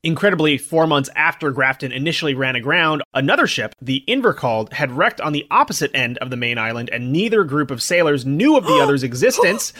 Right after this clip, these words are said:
Speaker 2: <laughs>
Speaker 1: until Captain Cross of the Flying Scud sailed back with Raynal and Musgrave to rescue the two remaining men.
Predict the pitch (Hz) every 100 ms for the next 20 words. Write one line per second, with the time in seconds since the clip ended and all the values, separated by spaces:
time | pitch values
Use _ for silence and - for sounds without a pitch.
0 | - - 190 214 196 185 214 247 285 -
1 | 214 226 226 - 175 170 175 170 139 -
2 | 165 180 190 - - 147 139 - 180 175
3 | 135 170 214 - 190 135 135 135 131 131
4 | 127 - 131 120 123 143 233 - 147 147
5 | - 135 135 127 107 117 190 127 -